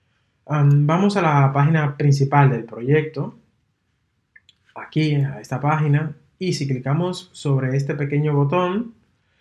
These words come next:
tendremos los datos de configuración de nuestro proyecto Firebase. Si copiamos y volvemos al código, vamos a buscar, eh, la carpeta Environment y dentro de Environment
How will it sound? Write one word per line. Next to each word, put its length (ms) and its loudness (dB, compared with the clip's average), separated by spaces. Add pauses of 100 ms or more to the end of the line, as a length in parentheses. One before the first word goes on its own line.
(200)
tendremos 440 4
los 300 2
datos 280 0
de 100 0
configuración 840 0
de 180 0
nuestro 300 -6
proyecto 440 -2
Firebase. 720 -12 (680)
Si 260 -14
copiamos 800 -2 (100)
y 160 -2
volvemos 920 -2 (680)
al 160 -18
código, 580 0 (580)
vamos 320 0
a 80 -2
buscar, 680 2
eh, 320 -2
la 140 -4
carpeta 400 -2
Environment 1120 0 (520)
y 120 -2
dentro 280 0
de 80 2
Environment 840 0